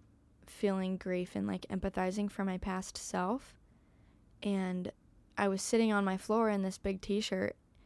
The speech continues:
and I was like, "I kind of feel that same, like, insecurity today that I felt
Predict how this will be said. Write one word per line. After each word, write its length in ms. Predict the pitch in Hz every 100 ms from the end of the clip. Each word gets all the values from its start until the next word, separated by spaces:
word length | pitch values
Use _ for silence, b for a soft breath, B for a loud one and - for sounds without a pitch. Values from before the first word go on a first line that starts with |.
| b b b b b - -
and 120 | 202
I 40 |
was 120 | 202 202
like, 120 | 196
"I 80 | 196
kind 280 | - 208
of 80 | 220
feel 360 | - 202 196 196
that 220 | 196 -
same, 340 | - 196 196 190
like, 220 | 185 -
insecurity 640 | 202 - 190 - 196 196 190
today 480 | - 185 185 190 214
that 160 | 196
I 120 | 190
felt 400 | 180 - 196 202